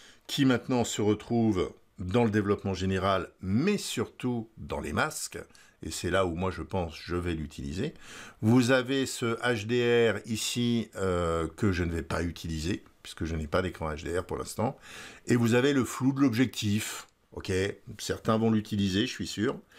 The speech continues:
Je pense malheureusement qu'on va voir arriver les, les dérives de ça, hein, comme on les voit déjà aujourd'hui. Mais voilà,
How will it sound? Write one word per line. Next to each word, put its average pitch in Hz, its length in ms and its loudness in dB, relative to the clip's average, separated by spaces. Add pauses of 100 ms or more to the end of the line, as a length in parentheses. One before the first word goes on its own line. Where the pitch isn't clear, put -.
(280)
Je - 140 -4
pense 104 340 2
malheureusement 101 500 4
qu'on 101 160 -6
va 87 160 2
voir 98 300 0
arriver 92 360 0
les, 92 160 -2
les 92 280 -2
dérives 107 400 2
de 95 100 0
ça, 117 300 0
hein, 110 220 -4
comme 95 240 -4
on 90 120 -2
les 90 120 0
voit 87 180 0
déjà 85 240 0
aujourd'hui. 80 440 -4 (580)
Mais 156 380 4
voilà, 107 380 -2